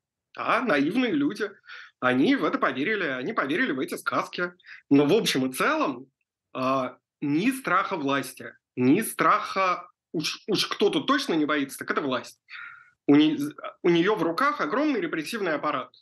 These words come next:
огромное количество офицеров, которые могут и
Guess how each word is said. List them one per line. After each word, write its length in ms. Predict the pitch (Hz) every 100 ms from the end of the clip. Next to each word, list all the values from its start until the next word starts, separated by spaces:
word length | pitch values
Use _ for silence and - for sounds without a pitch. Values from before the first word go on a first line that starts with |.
| -
огромное 440 | 139 185 262 240
количество 480 | 147 147 220 - 135
офицеров, 640 | 123 180 320 311 262 254 -
которые 640 | 139 165 185 160 147 135 - - - _
могут 320 | 165 165 139
и 180 | 160 135